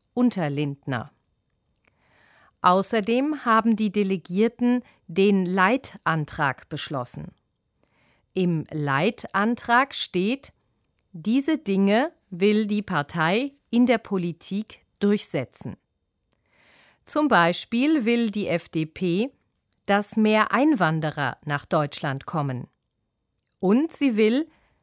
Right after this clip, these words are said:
das Steuern zahlen soll für die Menschen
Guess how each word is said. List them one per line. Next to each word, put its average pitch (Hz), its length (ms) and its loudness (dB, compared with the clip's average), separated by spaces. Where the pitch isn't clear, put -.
das 165 260 -2
Steuern 196 540 4
zahlen 269 640 2
soll 180 480 2
für 262 220 -4
die 240 160 0
Menschen 220 640 0